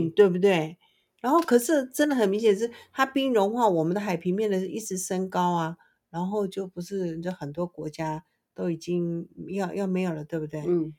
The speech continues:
Speaker 2: 这是很科学的，呃，研究是说，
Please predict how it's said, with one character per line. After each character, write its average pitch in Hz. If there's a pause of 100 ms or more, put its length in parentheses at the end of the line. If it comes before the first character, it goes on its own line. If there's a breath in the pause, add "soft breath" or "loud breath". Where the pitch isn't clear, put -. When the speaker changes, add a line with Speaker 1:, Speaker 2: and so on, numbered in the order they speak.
(160)
Speaker 2:
这 330
是 330
很 190
科 240
学 185
的， 175
呃， 170
研 180
究 208
是 196
说， 180